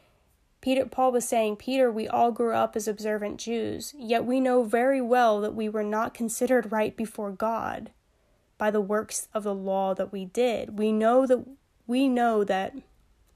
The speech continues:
we, even though we grew up as Jews, are considered right before God by faith in Jesus alone. This is Paul's first use of the great ancient Greek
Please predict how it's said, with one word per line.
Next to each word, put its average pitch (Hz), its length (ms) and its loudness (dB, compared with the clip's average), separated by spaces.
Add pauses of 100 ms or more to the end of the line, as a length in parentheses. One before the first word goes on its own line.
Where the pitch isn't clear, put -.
(400)
we, 226 160 -2 (280)
even 226 280 0
though 240 120 2
we 226 140 0
grew 220 340 2
up 247 200 2
as 214 140 -2
Jews, 180 600 -6
are 202 100 -6
considered 208 480 -4
right 208 260 -2
before 226 300 -6
God 190 300 -6
by 190 140 -8
faith 220 480 -4
in 214 160 -4
Jesus 196 480 -6
alone. 196 640 -4 (1200)
This 247 180 2
is 302 100 -2
Paul's - 380 -2
first 254 420 -2
use 233 360 -4
of 214 160 -8
the 214 80 0
great 214 400 -4
ancient 226 420 -4
Greek 208 280 -4